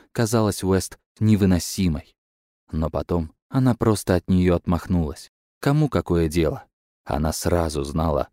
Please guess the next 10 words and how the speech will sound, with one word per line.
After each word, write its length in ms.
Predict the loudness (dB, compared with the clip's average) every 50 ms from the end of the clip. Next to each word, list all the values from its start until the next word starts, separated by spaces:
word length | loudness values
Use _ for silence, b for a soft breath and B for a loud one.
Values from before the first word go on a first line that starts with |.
| _ _
что 300 | -12 -10 -4 -2 0 0
отвечать. 680 | 0 0 -2 -4 -8 -6 -6 -6 -8 -8 -10 -14 -20 _ _ _ _ -2
"Я 200 | 2 2 2 2
тоже, 300 | 4 2 2 2 2 -2
сэр. 320 | -4 -4 -6 -6 -6 -8 _ _ _ _ _ _
Останусь 520 | -4 -4 -4 -2 0 0 2 2 2 0 -2
столько, 500 | 0 2 2 2 2 0 -4 -4 -6 -6 _
сколько 400 | -8 -2 0 2 2 2 2 0
потребуется". 760 | 0 0 0 2 2 2 2 0 -2 -4 -4 -10 -16 -16 -18 _ _ _ _ _ -10
Она 480 | -6 -4 -2 -2 0 -2 -2 -4 -4